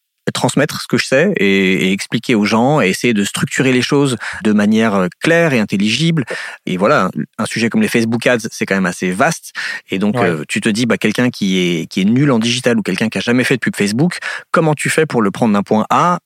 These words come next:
Speaker 1: à un point, euh, B où, euh, cette personne s-, maîtrisera le business manager, saura, euh, ce que c'est qu'un, une audience, un placement, euh,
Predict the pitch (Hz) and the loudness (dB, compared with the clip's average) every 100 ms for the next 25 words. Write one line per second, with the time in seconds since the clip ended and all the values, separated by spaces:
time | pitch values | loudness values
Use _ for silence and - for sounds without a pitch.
0 | _ 117 120 107 - 117 131 107 95 98 | _ 0 2 2 2 2 4 2 2 2
1 | 139 175 - 117 131 92 - 92 95 127 | 2 2 2 0 2 0 0 -2 0 0
2 | 131 - - - - _ _ - 120 - | 0 -2 -10 -14 -18 _ _ -2 0 0
3 | 120 107 117 104 101 101 85 80 87 127 | 0 2 2 2 0 0 -2 0 2 2
4 | 135 - 104 101 107 92 87 90 92 - | 2 0 0 2 2 2 0 -2 -6 -4
5 | - - 98 87 73 95 92 104 120 131 | -2 -2 0 0 0 0 0 2 2 2
6 | 135 - - - - 107 104 92 - 110 | 0 -6 -8 -6 -2 0 0 -2 0 2
7 | 120 127 123 104 92 | 4 2 2 2 2